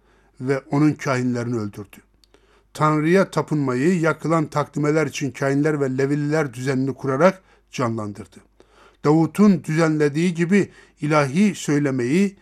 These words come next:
yeniden sağladı. Kapıcılar kapıları bekleyerek tapınağa murdar olan herhangi bir şeyin girmesini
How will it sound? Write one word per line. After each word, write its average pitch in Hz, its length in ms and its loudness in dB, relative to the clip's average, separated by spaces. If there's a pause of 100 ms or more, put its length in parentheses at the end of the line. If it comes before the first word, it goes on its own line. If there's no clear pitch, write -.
(200)
yeniden 131 380 -2
sağladı. 104 460 -14 (420)
Kapıcılar 135 720 -2 (400)
kapıları 135 540 -4
bekleyerek 123 540 -4 (500)
tapınağa 135 640 -2
murdar 131 500 -2
olan 135 300 -2
herhangi 131 500 -4
bir 127 80 -6
şeyin 123 300 -4
girmesini 135 680 0